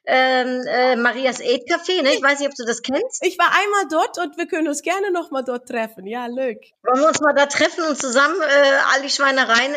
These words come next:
Speaker 1: essen?
Speaker 2: Ja. Oh, dat is goed. Oh, dat
Speaker 1: Ja?
Speaker 2: ja, leuk, leuk, leuk.
Speaker 1: Mit einem Heineken und einem Kölsch. Äh,
Speaker 2: Oh,
Speaker 1: schön.
Speaker 2: ja, ja, ja, ja.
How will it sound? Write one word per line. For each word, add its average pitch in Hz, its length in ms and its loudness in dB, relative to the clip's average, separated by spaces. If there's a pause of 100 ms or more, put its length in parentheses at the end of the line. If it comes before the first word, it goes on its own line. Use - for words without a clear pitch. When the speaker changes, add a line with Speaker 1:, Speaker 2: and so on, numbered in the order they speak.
(120)
Speaker 1:
essen? 214 440 -6
Speaker 2:
Ja. 285 1080 0
Oh, 349 180 2
dat 320 160 -2
is 302 180 -8
goed. 294 400 -6 (520)
Oh, 311 100 0
dat 269 220 -2
Speaker 1:
Ja? 269 180 6 (320)
Speaker 2:
ja, 311 180 0
leuk, 294 480 0
leuk, 277 300 -4
leuk. 247 380 -6 (1040)
Speaker 1:
Mit 277 220 2
einem 247 200 2
Heineken 233 480 0
und 226 220 0
einem 220 120 0
Kölsch. 180 400 2
Äh, - 180 -2 (160)
Speaker 2:
Oh, 539 40 4
Speaker 1:
schön. 196 280 4
Speaker 2:
ja, 190 180 -6 (140)
ja, 233 260 -4
ja, 214 240 -6 (340)
ja. - 260 -8